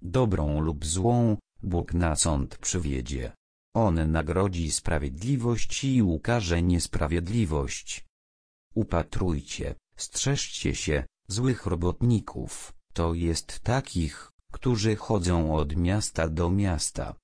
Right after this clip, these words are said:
od domu do domu, a pod pozorem religii uprawiają nieprawość, którzy nie mogą okiełznać języka swego, lecz używają go na obmowy,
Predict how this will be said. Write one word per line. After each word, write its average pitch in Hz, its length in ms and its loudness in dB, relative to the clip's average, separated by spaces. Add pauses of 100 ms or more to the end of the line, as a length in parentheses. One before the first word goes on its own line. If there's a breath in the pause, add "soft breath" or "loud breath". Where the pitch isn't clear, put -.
(140)
od 87 200 -2
domu 85 420 2
do 80 200 0
domu, 80 480 -2 (240)
a 90 260 2
pod - 280 0
pozorem 90 680 2
religii 98 560 2
uprawiają 85 840 0
nieprawość, 82 1080 -2 (220)
którzy 85 380 2
nie 90 240 4
mogą 78 420 0
okiełznać 120 960 0
języka 90 600 0
swego, 82 580 0 (220)
lecz 131 320 -2
używają 98 760 0
go 95 200 4
na 82 180 4
obmowy, 76 840 0